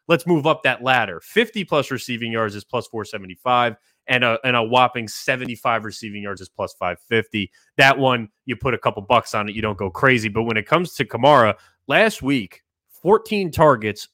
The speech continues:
thirteen receptions, but a measly thirty-three yards. It wasn't anything impressive. I think those targets come down, but I think the yards go up against this New England Patriots defense.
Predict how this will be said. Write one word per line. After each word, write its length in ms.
thirteen 720
receptions, 720
but 120
a 20
measly 420
thirty-three 560
yards. 300
It 80
wasn't 280
anything 380
impressive. 520
I 80
think 260
those 180
targets 480
come 260
down, 380
but 100
I 60
think 200
the 60
yards 360
go 240
up 160
against 280
this 200
New 120
England 220
Patriots 400
defense. 520